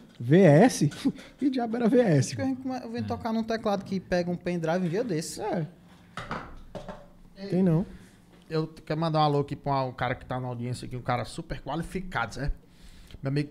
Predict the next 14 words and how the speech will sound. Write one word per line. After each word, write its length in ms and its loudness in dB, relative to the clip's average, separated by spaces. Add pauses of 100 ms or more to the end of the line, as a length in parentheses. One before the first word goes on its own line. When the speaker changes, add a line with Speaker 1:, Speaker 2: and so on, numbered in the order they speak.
Speaker 3:
Tássio 360 2
Batera. 560 2 (180)
Speaker 1:
Tássio, 800 0 (220)
músico 460 -2
do 100 -4
caramba, 520 -4
velho. 120 -4
Speaker 3:
Tássio 300 2
Batera 460 2
disse 280 -4
aqui 160 -12
que 60 -20
tá 180 0
ligadíssimo. 880 0